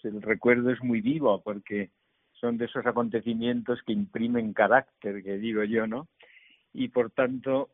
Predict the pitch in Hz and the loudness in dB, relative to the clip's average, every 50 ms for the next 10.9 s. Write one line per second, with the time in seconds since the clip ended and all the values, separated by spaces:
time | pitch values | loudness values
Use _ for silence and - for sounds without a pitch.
0 | _ - - 120 113 101 113 110 117 120 123 117 - 120 113 107 107 110 107 107 | _ -10 -8 -8 -6 -4 -6 -4 -4 -4 -6 -4 -6 -8 -8 -4 -2 -2 0 0
1 | 104 101 101 104 101 104 104 101 123 131 151 156 147 139 135 139 139 135 123 113 | 0 0 0 0 0 -2 -2 -2 -2 -2 0 2 2 2 2 0 -2 -4 -6 -6
2 | 110 104 101 98 95 90 95 98 101 104 107 110 - - - 117 107 104 104 101 | -6 -6 -4 -6 -8 -10 -12 -14 -12 -10 -12 -12 -12 -8 -4 -4 -2 -2 -2 -2
3 | 101 95 95 - _ - 104 98 98 98 95 95 95 - - 131 131 131 127 - | -4 -6 -8 -8 _ -6 -4 -4 -4 -4 -6 -8 -4 0 4 6 6 4 4 2
4 | _ - 107 101 101 98 101 104 104 104 107 107 101 98 98 98 - _ 113 110 | _ 2 4 4 4 4 4 2 2 2 4 4 4 4 2 -4 -6 _ -2 -2
5 | 107 104 104 101 98 98 101 98 98 98 104 104 104 104 98 101 101 - _ _ | 0 0 0 0 0 0 -2 -2 0 0 0 0 0 -2 -2 -4 -6 -8 _ _
6 | _ _ _ _ _ _ _ _ - 101 95 - - 98 90 90 107 107 104 - | _ _ _ _ _ _ _ _ -8 -8 -8 -2 -4 -4 0 0 0 0 4 6
7 | 101 101 98 98 95 98 101 127 147 147 139 - - 120 117 120 120 110 107 101 | 6 8 8 8 6 8 6 6 6 6 4 0 2 4 4 4 4 2 0 -2
8 | 98 95 87 92 92 90 92 95 - 101 95 95 92 92 92 90 101 120 131 135 | -2 -2 -4 -6 -6 -8 -10 -8 -4 -2 -2 0 0 0 -2 0 2 0 0 2
9 | 123 135 123 107 98 98 95 95 95 101 107 104 _ - 101 101 98 95 82 95 | 2 4 4 6 6 6 2 2 0 -2 -4 -6 _ -2 0 0 0 -2 -4 -4
10 | 104 101 98 92 92 92 90 87 - - 131 131 131 123 123 127 127 | -4 -4 -4 -2 -2 -4 -4 -6 0 2 4 4 4 4 2 -2 -6